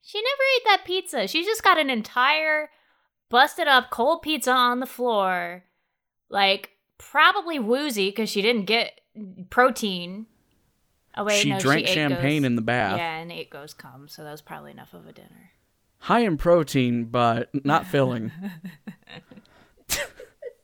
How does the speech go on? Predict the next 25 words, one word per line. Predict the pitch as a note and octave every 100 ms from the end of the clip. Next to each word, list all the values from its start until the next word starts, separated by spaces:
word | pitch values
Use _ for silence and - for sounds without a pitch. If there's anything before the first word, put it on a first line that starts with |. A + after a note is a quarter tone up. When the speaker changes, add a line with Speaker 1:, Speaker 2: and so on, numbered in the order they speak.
| - - - _ _ _ _ _ _ _
Speaker 2:
Filling | - D3+ D#3 D3+
in | C3+
the | B2
wrong | A#2+ B2 A#2+ A#2
way. | G2+ G2+ G2+ - - - - _ -
Uh, | A#2 G#2+ A#2 - C#3+
okay, | C#3+ A#2 A2
so | - F#3 D3 - _ F#3
the | G3
thing, | - D4 C4 _ _ _ _ _ _ _ - -
<laughs> | - - - -
the | A#3+
thing | D4+ D#4
I | C#4+
come | C#4 F3 F3+
to | D#3+ E3+ C#3+ C3+
more | D3+ D#3 F3
often | E3 D3+ D#3+ D3
than | C3+
not, | C3+ B2 B2+ B2+ B2+ -
<laughs> | D#3+
the | D3+
thing | E3 B3 C4+ B3+ D#3
I | D#3+
arrive | C#3+ C3 B2+ B2 B2+ B2+